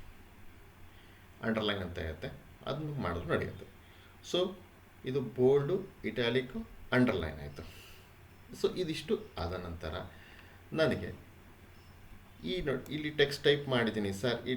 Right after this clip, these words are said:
ಟೆಕ್ಸ್ಟ್ ನನಗೆ ಬೇ-, ಎಲ್ಲ ಸ್ಮಾಲ್ ಲೆಟ್ರಲ್ಲಿ ಬೇಕಿತ್ತು, ಕ್ಯಾಪ್ ಲೆಟ್ರಿಗೆ ಬೇ-, ಬೇಡ ಅಂತಿದ್ರೆ ನನಗೆ ಕ್ಯಾಪ್ ಲೆಟ್ರಿಗೆ ಬೇಡ ಅಂತ ಅಂದರೆ ಅವಾಗ ನಾವೊಂದು ಆಪ್ಷನ್ ಯೂಸ್ ಮಾಡ್ಕೋಬೋದು. ಅದು ಯಾವುದಪ್ಪ ಅಂತಂದರೆ ಚೇಂಜ್ ಕೇಸ್ ಅಂತ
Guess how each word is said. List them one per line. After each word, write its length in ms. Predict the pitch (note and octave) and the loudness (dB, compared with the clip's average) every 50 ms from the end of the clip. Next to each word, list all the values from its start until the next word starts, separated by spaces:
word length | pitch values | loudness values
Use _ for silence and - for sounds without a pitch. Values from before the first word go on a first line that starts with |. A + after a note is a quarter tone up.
| B2 - | 4 4
ಟೆಕ್ಸ್ಟ್ 240 | A#2+ A#2+ - - C#3 B2+ A#2 | 2 2 2 -2 -2 0 0
ನನಗೆ 260 | A2 G#2 G2+ A2 G2+ G2 F#2+ G#2 | 0 2 4 2 2 4 4 4
ಬೇ-, 720 | G#2 G#2 G2+ G2 G2 F#2+ F#2+ F#2+ F#2 F#2 F#2 F2+ F2+ F2+ F2 - - - - - - A2+ | 6 6 6 6 4 4 4 2 2 0 -2 -6 -8 -10 -10 -12 -16 -16 -16 -6 -2 4
ಎಲ್ಲ 120 | B2 B2+ B2+ B2 | 4 4 4 4
ಸ್ಮಾಲ್ 280 | - - A#2+ A2 A#2 A#2 | 2 0 2 4 4 4
ಲೆಟ್ರಲ್ಲಿ 280 | G#2+ - G#2 G2 F2+ F#2+ | 4 2 0 0 2 0
ಬೇಕಿತ್ತು, 460 | F2+ F2 F2 - F2+ E2+ - - G#2 G2+ F#2 F#2+ - | 0 0 -2 -4 -8 -8 -4 -2 0 0 0 -2 -2
ಕ್ಯಾಪ್ 200 | - A#2+ A#2+ - A#2 | -2 -2 0 2 2
ಲೆಟ್ರಿಗೆ 300 | A2 G2 - G#2+ F#2+ E2+ E2+ | 2 2 2 0 0 0 2
ಬೇ-, 180 | F#2+ F#2+ F#2+ F#2 F2+ | 4 4 6 6 4
ಬೇಡ 160 | F#2 F2+ F2 F2 F2 F2 E2+ F2+ - - - G2 | 2 2 2 0 -2 -4 -6 -8 -10 -10 -6 -4
ಅಂತಿದ್ರೆ 500 | F#2+ F2 E2 - - D2+ D2 - E2+ F#2 G2 G2 - - - - - - - - - - | -4 -4 -4 -4 -6 -8 -8 -6 -6 -4 -4 -6 -10 -12 -16 -16 -16 -14 -14 -14 -4 0
ನನಗೆ 260 | D#3 D#3 D3 G#2 G2 F#2 - - - - - - - - - - - - | 0 2 4 4 2 2 0 -4 -10 -14 -16 -16 -16 -14 -16 -12 0 2
ಕ್ಯಾಪ್ 180 | C3+ C#3 - D3+ | 2 2 4 2
ಲೆಟ್ರಿಗೆ 320 | D3+ D3 C#3+ C#3+ B2+ A2+ G#2 A#2+ | 0 0 0 -2 -2 0 2 4
ಬೇಡ 160 | A#2 A2 G#2+ G#2 G#2 - - - F#2 | 4 4 4 2 -2 -4 -10 -10 -10
ಅಂತ 140 | F#2+ F2+ - F2 E2 | -10 -8 -6 -4 -4
ಅಂದರೆ 220 | E2 E2 E2 E2+ F#2+ - F2 - - - | -4 -4 -4 -4 -4 -6 -6 -6 -2 0
ಅವಾಗ 160 | A#2+ B2+ B2 A#2+ A2+ | 2 2 2 2 2
ನಾವೊಂದು 300 | G#2 G2+ G2 F#2+ G2 G#2+ - - - - - | 0 0 0 -2 -2 -4 -6 -8 -4 -2 -2
ಆಪ್ಷನ್ 280 | - - - - A2+ F#2+ F2+ F#2+ | -2 -2 -2 -2 -2 0 2 0
ಯೂಸ್ 140 | G2 F#2 F2 E2+ | 0 0 0 -2
ಮಾಡ್ಕೋಬೋದು. 540 | E2+ D#2+ - - D#2 - - E2 D#2 D#2 - C#3 - - - G#2+ | -4 -4 -4 -4 -8 -8 -6 -6 -6 -6 -8 -10 -12 -6 -2 -2
ಅದು 100 | A2+ A2+ B2+ A#2 | 0 2 2 4
ಯಾವುದಪ್ಪ 360 | A2+ G#2+ G2 F#2 - - - D#2+ D#2+ | 4 2 2 0 -4 -6 -8 -8 -8
ಅಂತಂದರೆ 380 | D#2+ - E2 D#2+ E2+ F2 - - - - - - - - - | -8 -8 -10 -8 -8 -6 -6 -8 -10 -10 -16 -18 -16 -6 -2
ಚೇಂಜ್ 280 | - E3 E3 D#3 D#3 - - - | 0 0 0 -2 -4 -6 -4 0
ಕೇಸ್ 200 | G#2+ G2+ F#2+ G2 F2+ | 2 2 2 2 -2
ಅಂತ 100 | E2 - | -4 -2